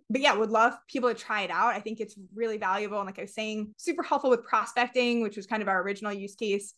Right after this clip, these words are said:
But now we're seeing use cases across the entire sales cycle. So would love people to use it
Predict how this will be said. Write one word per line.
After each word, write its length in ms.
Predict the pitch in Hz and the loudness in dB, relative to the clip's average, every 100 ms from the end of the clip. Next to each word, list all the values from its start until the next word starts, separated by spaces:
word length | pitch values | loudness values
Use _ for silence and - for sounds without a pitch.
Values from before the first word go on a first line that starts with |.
| _ | _
But 100 | 226 | -2
now 160 | 226 214 | 2 4
we're 120 | 208 | 2
seeing 200 | 202 190 | -2 -8
use 200 | 180 185 | -10 -10
cases 580 | - 180 175 180 175 175 | -8 -8 -6 -4 -6 -4
across 340 | 208 - 147 - | -6 -2 -4 -4
the 60 | |
entire 380 | 180 - 135 104 | -8 -6 -4 -4
sales 340 | - 113 - - | -6 -8 -8 -10
cycle. 400 | - - - 214 | -12 -10 -12 -12
So 140 | - | -8
would 80 | 196 | 2
love 160 | 254 262 | 2 2
people 220 | 254 233 | 0 0
to 60 | 214 | 2
use 160 | 208 | 0
it 160 | 202 | 0